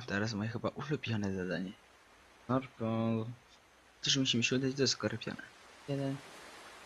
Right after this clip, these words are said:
Zostało wyrzucone. Te fiolki, które by się przy-, przydały. Dla choćby chyba dla niego.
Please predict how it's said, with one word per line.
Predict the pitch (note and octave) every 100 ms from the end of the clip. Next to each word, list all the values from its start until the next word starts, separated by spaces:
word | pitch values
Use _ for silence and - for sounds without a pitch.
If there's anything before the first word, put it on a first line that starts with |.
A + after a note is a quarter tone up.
| -
Zostało | B2+ - D#3
wyrzucone. | C3+ C3 A#2+ A#2+ G#2+ F#2+ A#2 - - - -
Te | G2+
fiolki, | - B2+ A#2+ A#2
które | A#2+ - A#2 - - -
by |
się | A#2+ -
przy-, | - G2+ G2
przydały. | - E2+ D#2+ - - - - - - - - - - - D3+
Dla | D#3
choćby | - B2 A2+ A#2
chyba | A2 - A2
dla | G2 G2
niego. | F#2 F2+ -